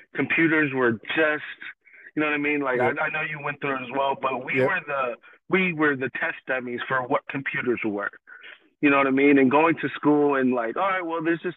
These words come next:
Speaker 1: typing program that you can
Speaker 2: Mm-hmm.
Speaker 1: use, learn, teach you how to type," uh, whether, I don't know, it was a train or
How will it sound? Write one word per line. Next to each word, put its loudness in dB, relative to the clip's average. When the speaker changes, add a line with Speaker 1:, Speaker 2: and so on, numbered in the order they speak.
Speaker 1:
typing -10
program 2
that -2
you -8
can -2
Speaker 2:
Mm-hmm. 2
Speaker 1:
use, -6
learn, -4
teach -6
you -2
how -2
to -4
type," -6
uh, -2
whether, -2
I 0
don't -4
know, -4
it -4
was -4
a -12
train -6
or -4